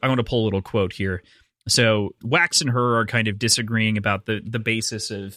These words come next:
humanity and saying that most people seem basically good. She comes back saying, "Well,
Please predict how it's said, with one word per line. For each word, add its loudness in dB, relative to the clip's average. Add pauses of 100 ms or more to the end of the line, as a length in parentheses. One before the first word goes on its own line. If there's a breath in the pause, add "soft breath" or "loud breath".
humanity -6
and -4
saying -2
that -2
most -2
people -4
seem 0
basically -2
good. -6 (320 loud breath)
She 2
comes 0
back 2
saying, 0
"Well, 2